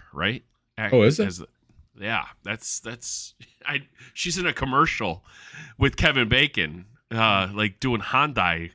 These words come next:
Speaker 1: commercials. And I'm like, "Fuck, that's the same actress that was in Smile."
Speaker 2: Hmm.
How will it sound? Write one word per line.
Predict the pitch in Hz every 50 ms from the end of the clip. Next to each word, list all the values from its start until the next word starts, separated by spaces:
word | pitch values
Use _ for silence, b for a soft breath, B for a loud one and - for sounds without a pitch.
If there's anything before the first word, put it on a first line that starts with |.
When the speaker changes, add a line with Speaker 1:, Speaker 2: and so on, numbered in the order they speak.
| _
Speaker 1:
commercials. | - - 101 95 92 87 - 90 87 90 90 90 - - b b b b b b b b b
And | 143 147
I'm | 147 151
like, | 151 139 -
"Fuck, | - - - 202 196 - _
that's | - 160 175 - - -
the | - 170
same | - - - - 165 165 165 170
actress | 160 165 175 170 - 156 139 - -
that | 143 139 -
was | - 147 139 143
in | 143
Smile." | 139 - - 151 156 175 170 139 90 80 - _ _ b b b b b b b b b
Speaker 2:
Hmm. | 190 196 156